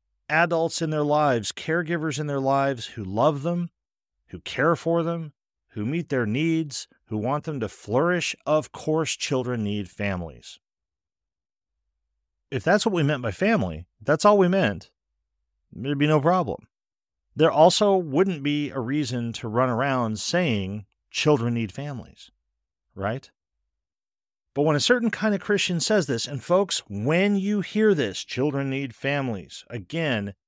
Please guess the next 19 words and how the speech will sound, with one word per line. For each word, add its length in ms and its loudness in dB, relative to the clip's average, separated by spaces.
it's 300 -4
usually 500 2
not 200 2
just 340 -4
any 240 -6
random 380 -4
person 380 -6
saying 320 -4
it. 120 -8
It's 200 -10
usually 360 -4
going 220 -4
to 40 -6
be 120 -4
a 40 -6
Christian 360 -6
person 340 -8
saying 300 -12
it. 180 -20